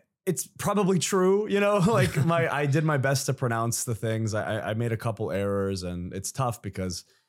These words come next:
you know, English, I learned Arabic at a young age, but once I moved, you know, my dad stayed in Saudi Arabia. So it was just me and my American mom and my sisters. And I just, you know, I can read and write it. I just have a hard time in conversation.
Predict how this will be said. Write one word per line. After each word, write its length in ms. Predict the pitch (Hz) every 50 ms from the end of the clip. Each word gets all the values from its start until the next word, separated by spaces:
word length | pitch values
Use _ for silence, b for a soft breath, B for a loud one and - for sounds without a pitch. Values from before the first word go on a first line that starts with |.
| b b b _ _ _ _ _
you 60 | - 110
know, 100 | 107 104
English, 640 | 92 120 131 131 127 120 110 - - - - - 104 98 B B B B B B - -
I 40 | 120
learned 200 | 131 147 156 147
Arabic 320 | 139 143 143 139 139 127
at 80 | 135 120
a 40 | 113
young 220 | 113 117 113 113
age, 300 | 113 117 117 113 101 98
but 60 | 104
once 220 | 101 117 120 113 -
I 80 | 117
moved, 380 | 110 104 110 120 120 101 95 -
you 80 | 98
know, 80 | 101 95
my 140 | 95 92 101
dad 280 | 95 104 110 127 135
stayed 300 | 127 - - - 104 143 139
in 60 | 120
Saudi 300 | 98 - 92 90 87 87
Arabia. 420 | 82 80 82 82 80 80 85 82
So 280 | 85 - - 90 90 -
it 40 | -
was 140 | 107 113 117
just 140 | 131 117
me 100 | 113 113
and 100 | 120 120
my 120 | 117 107 98
American 380 | 92 95 95 98 98 - 90
mom 480 | 87 87 95 107 113 104 87 85 90 - -
and 120 | 87 92 90
my 100 | 87 87
sisters. 500 | - - 104 113 - - 101 87 85 82
And 300 | 85 82 82 85 85 80 - - - -
I 100 | 92 101
just, 280 | 95 95 - - - _
you 100 | - 110
know, 140 | 95 87 87 b b b b b
I 60 | - 117
can 140 | - 156 135
read 180 | 131 147 156
and 100 | 139 127 110
write 220 | 110 123 151 160
it. 160 | 113 98 - - -
I 80 | 101
just 160 | 104 110 104
have 100 | - 117 101
a 60 | 98
hard 200 | 92 104 101 90
time 400 | - 101 98 95 92 90 - -
in 120 | - 95 95
conversation. 680 | - 107 98 92 90 - - 110 117 110 - 95 92